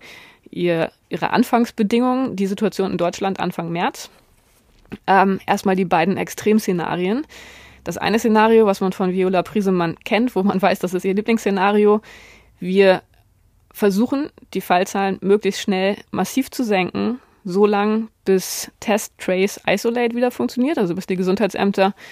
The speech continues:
die, das Infektionsgeschehen wieder effizient unter Kontrolle bekommen und öffnen dann in kontrollierter Art und Weise, so dass die Fallzahlen weiter niedrig bleiben. So, das ist ihr Lieblingsmodell. Ähm, aus den Diskussionen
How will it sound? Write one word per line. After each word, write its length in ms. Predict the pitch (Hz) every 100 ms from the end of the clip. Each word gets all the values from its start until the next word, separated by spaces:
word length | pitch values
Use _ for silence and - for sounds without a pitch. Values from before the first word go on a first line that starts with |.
| - - - _ _
die, 300 | 190 185 185 - - 190
das 140 | 196
Infektionsgeschehen 1080 | 185 196 175 208 220 - - 202 185 190 185 _ -
wieder 340 | 185 180 180
effizient 520 | - 180 - 185 175
unter 220 | - 190 175
Kontrolle 440 | 185 - 226 269
bekommen 460 | 240 - 247 240 254 - - - _
und 440 | - 180 185 - _
öffnen 460 | 202 214 240 226 208
dann 380 | 170 180 208 208 _ _ _ _ _
in 200 | - 190
kontrollierter 540 | 208 202 202 254 254
Art 180 | - 202
und 200 | - 185
Weise, 500 | 160 170 185 196 196 -
so 200 | 175 180
dass 160 | 170 -
die 80 |
Fallzahlen 640 | - - 175 - 170 175 170
weiter 400 | - - 160 165 175
niedrig 340 | 180 185 160
bleiben. 380 | - - - 170 - _
So, 60 | 175
das 140 | 185
ist 200 | 196 190 -
ihr 320 | 190 175 175 _ - - _ _
Lieblingsmodell. 880 | 269 269 262 247 240 233 233 240 -
Ähm, 320 | 196 196 190
aus 140 | 190
den 100 | 190
Diskussionen 680 | 185 - 190 - 202 196 208